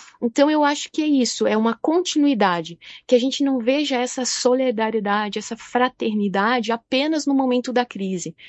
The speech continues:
que é onde realmente é na, é no impacto que a gente se levanta como ser humano, como potencial humano de dizer, "Poxa, a gente precisa fazer algo." Mas com o tempo é como tu disse, a gente tem uma série de a-, de atividades e a gente acaba entrando de novo em uma, digamos, normalidade.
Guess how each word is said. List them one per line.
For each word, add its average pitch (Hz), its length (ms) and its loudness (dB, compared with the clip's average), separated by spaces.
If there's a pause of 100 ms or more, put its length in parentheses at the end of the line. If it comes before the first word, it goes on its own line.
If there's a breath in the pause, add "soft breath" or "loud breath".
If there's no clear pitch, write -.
(140 loud breath)
que - 100 4
é 226 60 4
onde 294 240 -2
realmente 311 560 -2
é 190 80 -4
na, 196 280 -2 (280 loud breath)
é 220 100 0
no 226 100 6
impacto 226 480 0
que - 80 -6
a 254 60 2
gente 247 200 -4
se 247 120 -2
levanta 233 480 -2
como 220 220 -4
ser 208 200 -2
humano, 208 460 0
como 208 260 -2
potencial 214 680 0
humano 214 400 -2
de 196 120 -10
dizer, 202 380 -2
"Poxa, 226 240 4
a 208 40 -4
gente 208 200 -10
precisa 202 400 -4
fazer 220 300 -4
algo." 175 360 0 (440 loud breath)
Mas 262 160 2
com 302 180 4
o 302 60 4
tempo 302 360 0
é 320 40 -4
como 311 240 0
tu 330 120 0
disse, 247 360 0
a 214 40 -4
gente 226 220 -2
tem 247 180 0
uma 254 200 0
série 247 320 0
de 247 100 2
a-, 240 120 0 (140)
de - 120 0
atividades 214 760 -2
e 240 40 -2
a 233 60 0
gente 240 220 -6
acaba 247 400 0 (340 loud breath)
entrando 262 540 2
de 254 160 -6
novo 302 340 0
em 294 140 4
uma, 285 320 0
digamos, 254 500 2
normalidade. 240 1500 -2